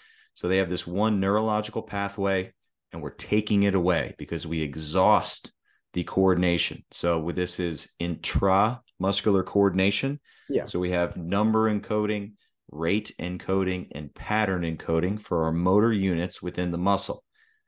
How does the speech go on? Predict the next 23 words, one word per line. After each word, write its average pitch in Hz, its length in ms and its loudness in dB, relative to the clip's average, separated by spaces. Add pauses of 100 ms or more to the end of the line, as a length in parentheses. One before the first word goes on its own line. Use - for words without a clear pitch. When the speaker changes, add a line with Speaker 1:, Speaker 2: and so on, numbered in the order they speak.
(220)
Speaker 1:
So - 160 -4
we, 95 520 2
through 98 260 0
manual 92 380 4
resistance, 92 580 -2
through - 260 -6
eccentrics, 85 760 0
we're 78 120 -4
exhausting 80 800 0 (380)
the 85 100 -2
number 95 500 4
encoding, 85 520 0 (360)
taking 101 340 -2
away 90 360 2
all 101 240 6
their 113 160 4
motor 101 320 4
units, 92 560 -2
and 80 120 -8
through 110 260 4
the, 90 340 2 (420)
the 85 440 -2
dynamic 95 840 0